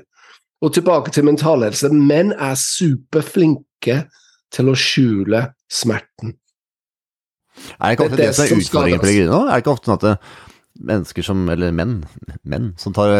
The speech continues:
Speaker 2: livet av seg,
Speaker 1: Mm.
Speaker 2: det er jo svært sjelden at noen har hørt at det var noe feil der i forkant. Noen kan jo ha snakket med
Speaker 1: Nei.
Speaker 2: i forkant, og alt
Speaker 1: Ja,
Speaker 2: var
Speaker 1: ikke sant?
Speaker 2: kjempefint, og
Speaker 1: Ja.
Speaker 2: så godt
Speaker 1: Ja.
Speaker 2: humør, så plutselig dagen etter så er de, er de borte.
Speaker 1: Det, ja, det tar alt,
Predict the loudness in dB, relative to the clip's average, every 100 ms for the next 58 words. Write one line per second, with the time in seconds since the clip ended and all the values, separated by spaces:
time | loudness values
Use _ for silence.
0 | 2 0 0 0 2 0 2 0 0 -4
1 | -2 -2 -4 -8 -6 -4 -4 -4 -6 -8
2 | -8 -8 -6 -4 -6 -6 -6 -4 -6 -6
3 | -6 -6 -6 -6 -2 0 0 0 -4 -4
4 | -2 0 0 0 0 0 -2 0 0 0
5 | -2 0 0 0 0 -2 -4 -4 -4 0
6 | 2 2 2 0 -4 -8 -16 -4 -2 0
7 | 0 2 2 0 -2 -2 -2 0 0 0
8 | -2 -4 -6 -6 -6 -8 -12 -18 _ -16
9 | -12 -12 -10 -14 -10 -10 _ _ _ _
10 | -20 _ _ _ 0 2 4 4 4 4
11 | 2 2 0 2 0 -2